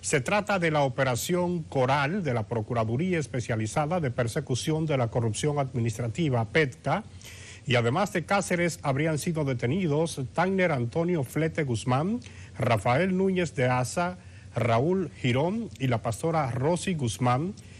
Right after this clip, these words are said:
en veintisiete allanamientos realizados en el Distrito Nacional,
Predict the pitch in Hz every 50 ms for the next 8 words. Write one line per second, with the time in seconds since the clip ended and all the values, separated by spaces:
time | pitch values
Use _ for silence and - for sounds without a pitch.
0 | - - - 117 120 117 131 131 123 131 127 120 - 214 233 233 233 220 202 196
1 | 175 151 127 127 139 120 113 113 107 - 156 156 - - 127 113 107 110 104 -
2 | 165 156 143 131 120 113 113 104 - 117 113 110 110 107 110 101 - 143 143 135
3 | 151 131 113 110 101 - 123 120 135 160 180 214 233